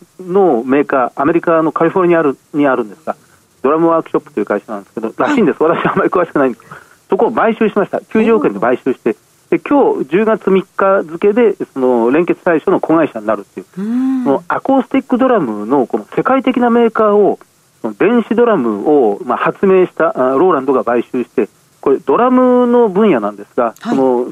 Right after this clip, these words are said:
Speaker 1: 全てにおいて、もう、あの、要は、その電子でも、電子でないドラムでも、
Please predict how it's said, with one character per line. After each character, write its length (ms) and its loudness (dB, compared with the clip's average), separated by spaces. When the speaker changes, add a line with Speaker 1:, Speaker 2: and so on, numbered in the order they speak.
Speaker 1:
全 160 2
て 100 0
に 80 0
お 80 -4
い 40 -8
て、 140 -8
も 180 2
う、 80 2
あ 20 2
の、 200 0
要 140 4
は、 200 0
そ 80 -4
の 60 -10
電 240 2
子 60 -8
で 180 0
も、 160 -4
電 220 0
子 60 -4
で 100 0
な 180 0
い 80 2
ド 120 0
ラ 80 0
ム 100 0
で 80 0
も、 120 -10